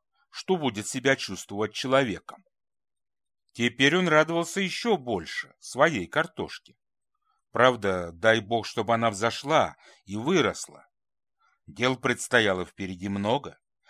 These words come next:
и были они городскому мужику вновь. Кузнечиковы уже закончили сажать картошку,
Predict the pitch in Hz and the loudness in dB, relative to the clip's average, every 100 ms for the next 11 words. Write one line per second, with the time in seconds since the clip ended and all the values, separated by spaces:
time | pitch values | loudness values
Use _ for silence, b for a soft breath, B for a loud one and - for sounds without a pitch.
0 | b b 110 113 175 147 107 98 92 110 | b b -6 0 2 2 0 0 2 4
1 | 117 - 101 92 95 98 104 - 78 - | 4 2 -4 -2 -6 -8 -12 -14 -18 -20
2 | _ _ 110 156 160 98 85 87 78 _ | _ _ -6 0 2 2 0 -8 -12 _
3 | _ _ _ _ _ _ _ _ _ _ | _ _ _ _ _ _ _ _ _ _
4 | _ _ _ _ _ - 117 107 156 - | _ _ _ _ _ -2 -2 0 -2 -4
5 | - 78 - _ _ - 104 120 123 120 | -12 -14 -16 _ _ -8 -2 0 4 4
6 | - 120 - 113 110 104 110 110 120 113 | 2 -4 -4 -4 0 2 2 0 -2 -2
7 | 165 156 - | -4 -6 -10